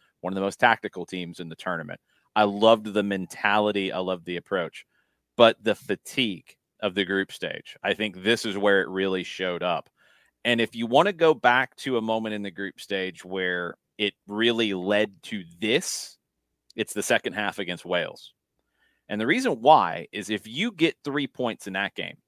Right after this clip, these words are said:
if you see that game out and you get a one nil win and you bank three points, you're able to handle the rest of the group stage differently. You're able to handle the Iran game in game three differently. Maybe not completely rotate like we've seen teams do,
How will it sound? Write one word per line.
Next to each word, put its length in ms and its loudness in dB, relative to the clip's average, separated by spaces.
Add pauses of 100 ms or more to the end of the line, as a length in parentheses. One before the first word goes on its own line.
if 180 -6
you 140 -4
see 360 -2
that 240 4
game 240 -2
out 300 -4
and 200 -4
you 120 -10
get 160 -2
a 40 0
one 360 2
nil 220 2
win 340 -6 (460)
and 160 -8
you 80 -4 (140)
bank 280 2
three 240 -8
points, 560 -14 (760)
you're 260 2 (100)
able 300 6
to 100 6
handle 400 -2
the 120 0
rest 280 0
of 60 -8
the 60 -4
group 280 -6
stage 380 -6 (240)
differently. 760 -2 (400)
You're 120 2
able 220 2
to 60 2
handle 360 2
the 140 2
Iran 440 4
game 240 -4
in 100 -8
game 360 -6
three 400 -8 (260)
differently. 640 -6 (300)
Maybe 340 4
not 320 2
completely 600 0
rotate 480 -2
like 200 -6
we've 160 -10
seen 220 -10
teams 360 -14
do, 280 -12